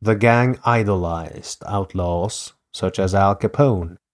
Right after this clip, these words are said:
and according to Turneman's own warped yoga teachings, murder and robbery were no sin. The new members of the Magic Circle never saw Anderson or the other supposed leaders,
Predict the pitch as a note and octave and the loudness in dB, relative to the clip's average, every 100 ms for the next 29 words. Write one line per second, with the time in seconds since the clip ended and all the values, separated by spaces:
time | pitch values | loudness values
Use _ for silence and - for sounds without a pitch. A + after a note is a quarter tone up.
0 | _ _ _ _ _ _ - - G#2 C#3+ | _ _ _ _ _ _ -10 -8 2 4
1 | D3 D#3+ D#3 D3 C#3+ D#3 B2+ G#2+ G#2+ G#2+ | 4 2 2 0 4 4 6 4 4 4
2 | G#2+ G#2 G#2+ C#3+ D3 G#2+ A2 A#2 C3 - | 2 2 2 2 0 0 2 2 0 -4
3 | A2+ G#2+ A#2 A2+ G#2+ - A2+ - - - | 0 2 2 0 -4 -4 -6 -8 -14 -14
4 | - - _ _ _ _ - F#2 F#2+ G#2+ | -16 -18 _ _ _ _ -6 0 4 4
5 | A#2+ D3+ D3+ F#2 F2+ F#2+ A2+ D3 G3 A3 | 4 2 2 0 2 2 4 2 0 -2
6 | - _ _ - G3 F#3 F2 D#2+ D#2 - | -8 _ _ 0 2 2 0 -2 -6 -10
7 | - B2+ F#2+ F2+ - _ _ _ _ _ | -6 -4 -4 -6 -14 _ _ _ _ _
8 | _ _ _ _ _ _ _ _ _ _ | _ _ _ _ _ _ _ _ _ _
9 | _ _ _ _ _ - C3 C#3 C#3 C3+ | _ _ _ _ _ 2 6 8 8 6
10 | B2+ B2+ B2+ A#2+ A2 G2+ G#2 G#2 G2 G2+ | 6 6 4 4 4 2 2 2 0 -4
11 | - - F#2+ F#2 G2+ F#2+ F#2+ F#2 G#2+ B2 | -6 -2 -2 0 -2 0 0 -2 -2 -4
12 | - D#3 C3 F#2 F#2 F2 F2+ - B2 D3+ | -2 0 0 0 -2 -4 -8 -8 -8 -8
13 | C3+ _ - F#2+ G2 F#2 F2+ F#2+ F2 G#2 | -12 _ -6 -2 2 2 2 0 -4 -8
14 | - G2+ F#2 F#2+ F#2 G#2 G2+ - - - | -4 -4 -2 -4 -2 -4 -4 -10 -14 -20